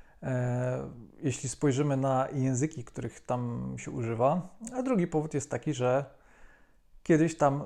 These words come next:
mieszkałem, spędziłem tam, e, kilka miesięcy, mm, swojego życia i dzięki temu będę mógł Ci opowiedzieć nie tylko teoretycznie, ale również od tej strony praktycznej, jak, e, wygląda życie w Belgii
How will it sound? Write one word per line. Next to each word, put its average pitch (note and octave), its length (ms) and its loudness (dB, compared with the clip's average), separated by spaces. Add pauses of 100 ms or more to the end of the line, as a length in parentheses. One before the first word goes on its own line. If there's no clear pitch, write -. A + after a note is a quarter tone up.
mieszkałem, C3 520 4
spędziłem C3 440 -2
tam, B2 260 -2
e, A#2+ 380 -2
kilka C3 260 -4
miesięcy, B2+ 460 -4
mm, A#2+ 680 -2 (120)
swojego B2 400 0
życia C3 360 2
i F#3+ 60 0
dzięki D3+ 240 -4
temu C#3 220 -2
będę B2+ 240 -2
mógł B2 220 -4
Ci - 160 -10
opowiedzieć B2 680 -2 (480)
nie C#3+ 120 2
tylko D3 680 4 (480)
teoretycznie, D#3+ 720 4
ale D#3 200 6
również D3 320 0
od - 180 -6
tej C3 120 0
strony B2+ 400 -2
praktycznej, B2+ 680 -2
jak, B2 300 -2
e, A#2+ 520 0 (540)
wygląda B2 640 0
życie A#2 300 -2
w A2 80 -8
Belgii B2 460 0